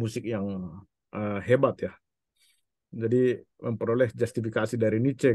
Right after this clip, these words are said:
gitu ya. Seni yang paling dapat memikul tugas penyelamat kehidupan itu adalah seni musik ya. Dia mengatakan bahwa musik adalah bentuk seni yang tertinggi ya,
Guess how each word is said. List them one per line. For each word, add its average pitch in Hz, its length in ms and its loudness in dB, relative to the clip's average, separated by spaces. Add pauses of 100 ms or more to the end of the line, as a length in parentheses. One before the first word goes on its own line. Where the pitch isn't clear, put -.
gitu 95 120 -6 (120)
ya. 107 40 -10 (880)
Seni 190 280 10
yang 170 160 8
paling 160 320 6
dapat 165 320 4 (160)
memikul 147 560 0 (160)
tugas 139 480 0
penyelamat 127 560 -6
kehidupan 127 480 0
itu 131 160 -4
adalah 143 160 2
seni 143 160 -4
musik 185 400 4
ya. 107 160 -8 (1040)
Dia 123 80 -6
mengatakan 131 560 -4
bahwa 117 160 0
musik 123 320 -4
adalah 123 240 0
bentuk 131 480 -2
seni 131 240 0
yang 117 160 -4
tertinggi 127 640 -2
ya, 135 240 -4